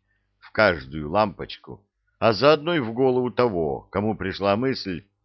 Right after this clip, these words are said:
травить их этой ночью. Зло сменил страх. Обыкновенный страх, переживаемый им не однажды. Показалось,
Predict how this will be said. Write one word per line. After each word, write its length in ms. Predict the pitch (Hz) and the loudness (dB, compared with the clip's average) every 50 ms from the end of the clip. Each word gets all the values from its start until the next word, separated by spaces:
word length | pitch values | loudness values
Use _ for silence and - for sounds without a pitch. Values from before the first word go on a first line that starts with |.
| _ _ - | _ _ -8
травить 580 | - 92 95 107 110 110 104 87 73 - - | -4 -2 0 0 0 0 -2 -6 -8 -10 -12
их 200 | 71 78 78 - | -14 -12 -6 -4
этой 300 | 95 85 - - 78 80 | -4 -4 -4 -4 -6 -6
ночью. 560 | 80 87 85 76 69 - - - - - 104 101 _ _ _ _ _ _ _ _ _ _ _ _ _ _ _ _ _ _ _ _ _ _ _ _ _ _ _ _ _ _ _ | -6 -6 -6 -6 -8 -10 -14 -18 -18 -20 -20 _ _ _ _ _ _ _ _ _ _ _ _ _ _ _ _ _ _ _ _ _ _ _ _ _ _ _ _ _ _ _ _
Зло 460 | - 76 78 71 92 101 107 120 131 127 | -14 -12 -10 -6 -2 2 4 4 4 4
сменил 480 | - - 113 120 117 101 98 104 107 | 0 -4 -8 -6 -4 -4 -4 -4 -6
страх. 580 | - - - - 85 82 78 71 - - - _ _ _ _ _ _ _ _ _ _ _ _ _ | -6 -10 -6 -2 0 0 0 -2 -4 -10 -20 _ _ _ _ _ _ _ _ _ _ _ _ _
Обыкновенный 720 | - 80 85 95 95 101 131 147 165 170 160 156 147 135 | -8 -6 -6 -4 -4 -2 -2 0 2 0 0 0 -2 -6
страх, 480 | - - - 143 151 143 135 117 - _ | -6 -4 0 2 4 4 4 2 -2 _
переживаемый 760 | - - 82 87 76 87 101 117 123 117 113 110 107 107 110 | -10 -6 -6 -4 -4 -2 0 2 2 2 2 0 -2 -4 -6
им 320 | 117 123 127 117 110 92 - _ _ _ | -6 -6 -6 -6 -6 -8 -10 _ _ _
не 120 | - 95 95 | -4 -2 0
однажды. 880 | 95 92 76 71 87 98 104 104 101 95 80 67 62 62 64 62 - _ _ _ _ _ _ _ _ _ _ _ _ _ _ _ | 0 0 -2 -4 -4 0 0 2 2 0 -2 -6 -10 -14 -14 -14 -14 _ _ _ _ _ _ _ _ _ _ _ _ _ _ _
Показалось, 840 | - 87 82 87 92 87 80 107 107 110 107 104 101 90 - - - | -6 -4 -2 -2 -2 2 4 4 4 6 4 2 0 -2 -6 -14 -20